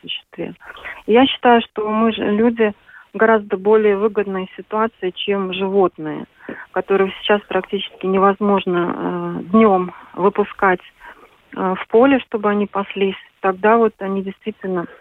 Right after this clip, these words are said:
могут заесть, э, до полусмерти, там, корову или лошадь, поэтому нужно держать в стойле их. Вот. А мы мо-, мы всё-таки имеем руки,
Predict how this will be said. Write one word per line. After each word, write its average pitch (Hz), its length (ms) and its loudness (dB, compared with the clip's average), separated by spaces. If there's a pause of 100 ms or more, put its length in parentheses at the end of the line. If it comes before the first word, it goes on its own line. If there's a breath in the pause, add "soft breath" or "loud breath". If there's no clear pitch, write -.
(680 soft breath)
могут 190 340 2
заесть, 175 460 0 (920 loud breath)
э, 165 240 -4 (120)
до 196 120 -6
полусмерти, 185 880 -2 (640 loud breath)
там, 165 200 -8
корову 190 440 4
или 175 140 2
лошадь, 170 500 -2
поэтому 175 380 -4
нужно 175 380 -4
держать 185 420 0
в - 280 -20
стойле 165 500 -2
их. - 220 -12 (680 loud breath)
Вот. 175 300 0
А 190 80 4
мы 269 160 8
мо-, 233 240 6
мы 208 160 -2
всё-таки - 440 -6
имеем 202 320 -2
руки, 254 480 0